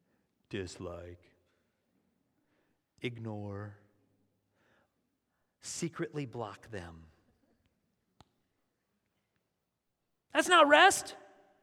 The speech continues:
I promise you it's not rest. You are not rested after you do that. You know how I know that? Because you've compared yourself to everything you just looked at.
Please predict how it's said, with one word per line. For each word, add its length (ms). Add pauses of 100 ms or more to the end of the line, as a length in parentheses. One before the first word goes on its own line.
(1160)
I 60
promise 480
you 80
it's 120
not 140
rest. 300 (260)
You 180
are 100
not 520
rested 680 (240)
after 260
you 140
do 140
that. 200 (2750)
You 80
know 100
how 100
I 100
know 140
that? 220
Because 320
you've 200
compared 440
yourself 360
to 100
everything 380
you 120
just 220
looked 240
at. 140